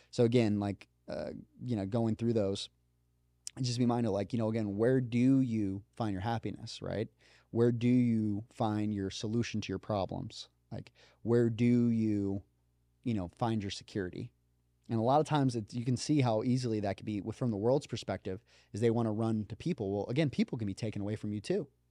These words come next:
right? I know people that have lost family members 'cause of death, sickness, also to arguments, fights, perspective change, tragedy, all these other things, right? Like,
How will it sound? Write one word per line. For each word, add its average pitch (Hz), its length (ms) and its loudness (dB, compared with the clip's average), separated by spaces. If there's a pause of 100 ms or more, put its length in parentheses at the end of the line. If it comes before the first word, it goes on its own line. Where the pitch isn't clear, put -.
(1160)
right? 110 160 0
I 139 80 4
know 165 100 4
people 135 260 2
that 127 60 2
have 113 120 0
lost 120 260 2
family 127 240 2
members 123 320 2
'cause 98 160 -4
of 92 100 -8
death, 143 460 2
sickness, 165 720 2 (320)
also 123 300 0
to 135 220 -2 (100)
arguments, 151 560 2
fights, - 640 0 (400)
perspective 143 520 4
change, 160 640 2
tragedy, 147 720 2 (220)
all 135 160 6
these 147 140 4
other 139 140 4
things, 110 280 2
right? 117 180 4
Like, 101 220 -2